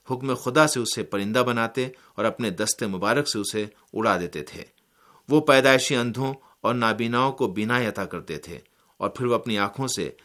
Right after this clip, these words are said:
اپنے پیغمبر کے جمال نورانی کی زیارت کرتے تھے کہ جو ان کو بہت مہربان نظروں سے دیکھتے تھے۔ جی ہاں، عیسیٰ مسیح علیہ السلام کی آمد ہے تاکہ اقوام عالم ان کے لطف و کرم اور مہربانیوں کو اپنے دل میں جگہ دے کر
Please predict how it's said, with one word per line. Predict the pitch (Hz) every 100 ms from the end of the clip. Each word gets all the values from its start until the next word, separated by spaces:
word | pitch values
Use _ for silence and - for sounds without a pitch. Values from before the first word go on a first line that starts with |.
| _ -
اپنے | 101 127 107
پیغمبر | 110 110 117 127 170
کے | 170 160
جمال | 117 107 107 117 120
نورانی | 104 98 107 131
کی | 123
زیارت | 87 98 87 85
کرتے | 85 78 110
تھے | 110 135 156 _ -
کہ | 104
جو | 104
ان | 104
کو | 101 78
بہت | 98 107 98 - _ -
مہربان | 104 107 98 110 113
نظروں | 98 92 92 85 -
سے | 82 87
دیکھتے | 90 98 90 - 76
تھے۔ | - - _ _ _ _ _ _ -
جی | 107 170
ہاں، | 160 85 - -
عیسیٰ | 98 - 117
مسیح | 110 120 107
علیہ | 98
السلام | - 98 104 110
کی | 107 87
آمد | 98 110
ہے | 110 110 110 _ _ -
تاکہ | 110 110 107
اقوام | 92 104 95 98
عالم | 92 104 113 113 _ -
ان | 107
کے | 117 110
لطف | 110 -
و | 117
کرم | 127 143 147 - _
اور | - 113
مہربانیوں | 110 107 95 107 127 156
کو | 147
اپنے | 98 107
دل | 87 113
میں | 110 95
جگہ | 92 90 101
دے | 87 110
کر | 101